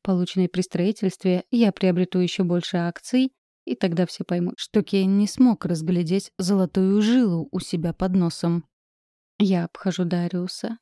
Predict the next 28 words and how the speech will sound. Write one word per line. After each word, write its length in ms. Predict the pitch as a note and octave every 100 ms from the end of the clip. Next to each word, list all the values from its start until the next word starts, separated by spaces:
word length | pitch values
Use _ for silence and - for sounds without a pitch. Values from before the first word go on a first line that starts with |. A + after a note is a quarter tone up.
| -
и 100 | F#3+
направляюсь 600 | F#3 - F3 F3 G3+ -
к 60 | G#3+
дамскому 560 | F3+ F3+ F3+ - B3+
столику 400 | - F#3+ G3 -
образца 440 | F#3+ E3+ F3+ - E3
середины 460 | - F3+ E3+ F#3
века, 360 | F3+ F3+ F#3+ F#3+ _ _ -
моему 300 | G3 F#3+ F#3+
любимому 560 | F#3 E3 F#3 F3+ F#3 -
предмету 500 | - F3 F#3 F#3 G3
мебели 400 | F#3 G3 G3 F3+
в 80 | F3
личном 380 | F3+ - F#3 F3+
кабинете, 680 | F#3 F#3 A3 F#3+ - F#3+ F#3+ _ _ -
который 420 | - - G4 B3
столь 240 | - G3
прекрасно 560 | F3+ F#3 - F3+ - G#3+
сочетается 640 | - F3 E3+ F#3 F3+ -
с 100 | -
висящими 640 | - F3+ - G#3 B3+ D#4 C#4
над 240 | A3 F#3
ним 160 | F3+ F#3
картинами 640 | - F#3 - A#3 C4+ A#3
Джаспера 460 | E3+ F3+ F3 - F3+
Джонса. 540 | D#3+ F#3 F3+ - G3 G3 _ _ _ _
Беру 260 | - G#3 F#3+
клатч, 520 | - F#3+ F3+ F#3 -